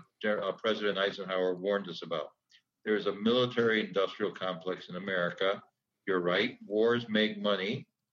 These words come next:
for businesses, but also for the warfighters, for the generals who do this. This is the, they're willing to sacrifice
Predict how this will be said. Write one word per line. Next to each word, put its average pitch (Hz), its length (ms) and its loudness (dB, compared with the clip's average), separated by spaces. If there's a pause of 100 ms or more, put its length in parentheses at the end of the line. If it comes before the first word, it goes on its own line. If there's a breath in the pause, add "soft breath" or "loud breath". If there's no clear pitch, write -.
(320)
for 98 380 2
businesses, 170 760 2
but 139 120 2
also 147 640 2 (200)
for 139 140 2
the 139 140 0
warfighters, 101 720 -2
for 117 100 -12
the 117 140 -2
generals 120 640 0 (460)
who 123 180 2
do 165 240 2
this. 90 240 -4
This 147 240 -6
is 131 160 -8
the, 139 160 -8
they're 151 240 0
willing 143 380 2
to 113 120 2
sacrifice 104 840 -2